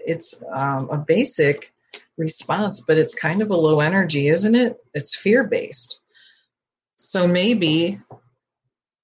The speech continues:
it's just allowing yourself to roll with it and understand that that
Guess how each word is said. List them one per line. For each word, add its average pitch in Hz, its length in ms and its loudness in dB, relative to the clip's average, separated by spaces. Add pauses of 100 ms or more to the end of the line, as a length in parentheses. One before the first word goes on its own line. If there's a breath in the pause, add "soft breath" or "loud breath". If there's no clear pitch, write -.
(220)
it's - 160 -8
just 170 260 0
allowing 165 480 0
yourself 165 520 -2
to 170 140 0
roll 156 320 2
with 170 220 -2
it 180 240 -4
and 143 460 -4
understand 160 640 -2
that - 240 -8
that 127 340 -2